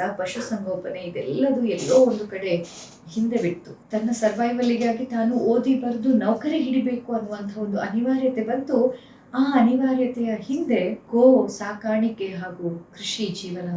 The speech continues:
ಕಳೆದು ಹೋಯ್ತು. ಆದ್ರೆ ಈಗ ಮತ್ತೆ ಎಚ್ಚೆತ್ತುಕೊಳ್ಳುವಂತಹ ಸಮಯ ಬಂದಿದೆ. ಎಷ್ಟೇ ವಿದ್ಯಾಭ್ಯಾಸ,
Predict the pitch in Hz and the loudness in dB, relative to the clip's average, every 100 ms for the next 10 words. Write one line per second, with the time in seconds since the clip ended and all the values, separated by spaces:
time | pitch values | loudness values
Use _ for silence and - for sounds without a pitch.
0 | 170 - 190 170 - 151 147 - - 175 | -6 -8 -6 -4 -4 -8 -8 -14 -8 -4
1 | 180 185 175 - - 175 170 165 190 - | -2 -2 -2 -4 -8 -8 -6 -6 -6 -4
2 | 262 214 - - 196 180 190 180 175 175 | 0 0 -2 -10 -10 -10 -6 -2 0 -2
3 | - 196 - 175 190 175 185 214 254 208 | -6 -12 -8 -8 -6 -6 -6 0 2 2
4 | 196 - - - 220 240 - 226 196 185 | -2 -10 -20 -10 -2 -2 0 0 0 -2
5 | 175 196 190 - 180 180 - | -4 -4 -6 -8 -10 -10 -6